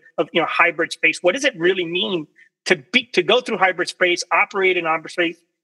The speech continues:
and then communicate about what it is that we're going through, especially when the, the, the pilot is the operator, right? He's the guy who's visual, every, visualizing everything through the keyboard. So communications,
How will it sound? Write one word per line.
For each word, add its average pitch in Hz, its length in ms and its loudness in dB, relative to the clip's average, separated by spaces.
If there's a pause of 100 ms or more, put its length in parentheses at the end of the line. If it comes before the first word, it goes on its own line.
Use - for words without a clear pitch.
(100)
and 190 100 4
then 196 120 0
communicate 208 720 0
about 156 440 0 (380)
what 190 160 2
it 247 140 0
is 180 180 2
that 185 200 0
we're 165 160 2
going 160 420 -2
through, 262 220 2
especially 196 380 -2
when 165 180 0
the, 147 160 -6 (140)
the, 143 160 -2 (640)
the 175 60 2
pilot - 520 0 (160)
is 175 160 2
the 175 140 2
operator, 151 360 -2 (320)
right? 165 220 2
He's 202 280 -2
the 240 100 2
guy 175 440 2
who's 165 140 -8
visual, 202 400 -2
every, 185 180 -2 (100)
visualizing 175 560 0
everything 160 400 -4 (440)
through 185 100 4
the 156 80 -4
keyboard. 175 320 0
So 180 180 0 (160)
communications, 196 880 0